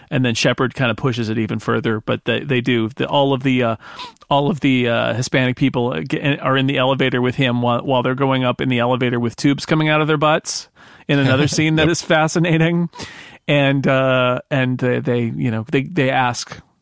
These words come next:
Speaker 1: they're like, "Your, your impression's very good, but what you say is very bad." <laughs> B A D. <laughs> So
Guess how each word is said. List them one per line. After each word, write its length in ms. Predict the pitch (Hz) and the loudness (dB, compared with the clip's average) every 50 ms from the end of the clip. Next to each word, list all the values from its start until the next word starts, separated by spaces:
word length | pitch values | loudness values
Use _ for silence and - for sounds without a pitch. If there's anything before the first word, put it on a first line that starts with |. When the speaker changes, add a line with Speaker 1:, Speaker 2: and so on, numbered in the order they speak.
| _ _ | _ _
Speaker 1:
they're 120 | - 147 135 | -4 -2 0
like, 260 | 135 135 127 - - | 2 0 0 0 -2
"Your, 220 | 156 143 143 156 | 0 0 0 2
your 140 | 170 170 170 | 2 2 2
impression's 420 | 151 - 180 170 156 - 214 226 | 2 2 2 0 2 2 0 0
very 240 | - 170 156 151 147 | 0 2 2 2 0
good, 340 | 131 139 147 139 127 120 120 | 0 0 0 0 0 0 0
but 100 | - 120 | -2 -2
what 160 | 131 135 135 | -2 -2 -2
you 100 | 131 123 | -2 -2
say 240 | 113 - 117 110 107 | -2 0 0 0 0
is 100 | 110 107 | -2 -4
very 240 | - 117 110 107 107 107 | -4 -4 -4 -4 -4 -4
bad." 420 | 113 117 160 127 127 - - - - - - - - | -2 -2 0 0 0 -2 -4 -8 -18 -14 -8 -6 -6
<laughs> 260 | - - 151 - - | -6 -6 -8 -2 0
B 220 | 165 165 165 170 | 2 4 4 4
A 220 | 175 151 151 143 143 | 4 4 4 2 2
D. 520 | 170 160 165 165 156 143 127 117 117 113 - | 2 2 4 4 4 4 2 2 0 -4 -6
<laughs> 60 | - - - - - - - - - _ - | -12 -16 -20 -20 -20 -20 -20 -20 -20 _ -12
So 420 | - - 139 139 127 123 120 117 | -4 0 0 2 2 0 0 -2